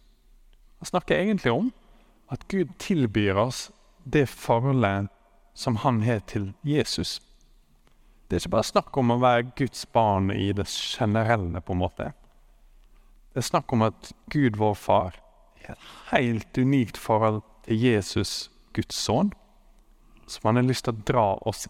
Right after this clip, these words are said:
inn i. Han har lyst til å adoptere oss inn i det forholdet han har til sønnen sin. Paulus sier at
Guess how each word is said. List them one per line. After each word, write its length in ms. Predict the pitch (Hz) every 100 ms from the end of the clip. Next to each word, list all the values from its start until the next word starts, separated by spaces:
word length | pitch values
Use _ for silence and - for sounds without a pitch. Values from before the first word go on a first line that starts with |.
| -
inn 140 | 85
i. 80 | - _ _ _ _ _ _ _ _ _ _ -
Han 80 |
har 80 | 202
lyst 140 | 220 -
til 80 | -
å 80 |
adoptere 720 | 123 123 113 - 170 113 98 101
oss 400 | 107 - - - _ _ _ _ _ -
inn 240 | 190 156 120
i 100 | 117
det 80 | 120 -
forholdet 460 | 117 117 123 104
han 140 | 98 92
har 180 | 104 -
til 160 | -
sønnen 280 | - 98 -
sin. 180 | - - _ _ _ _ _ _ _ _ _ _ - _ _ _ _ _ _ _ _ - - - _ _ _ _ _ _ _ _ _ _ _ _ _
Paulus 320 | - 156 135 -
sier 280 | 139 123 123
at 240 | 117